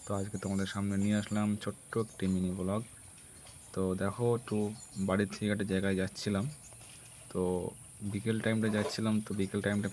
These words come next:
পরিবেশ খুব সুন্দর লাগছিল, তা ভাবলাম তোমাদের সাথে শেয়ার করি। দেখো,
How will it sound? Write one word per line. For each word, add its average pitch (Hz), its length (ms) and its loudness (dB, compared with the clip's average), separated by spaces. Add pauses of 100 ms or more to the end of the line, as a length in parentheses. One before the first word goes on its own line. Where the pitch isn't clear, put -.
পরিবেশ 98 300 0
খুব 101 140 -4
সুন্দর 95 400 0
লাগছিল, 95 460 0 (800)
তা 95 100 -2
ভাবলাম 101 400 0
তোমাদের 98 320 2
সাথে 98 200 -4
শেয়ার 90 420 -2
করি। 87 180 -6 (100)
দেখো, 92 220 -4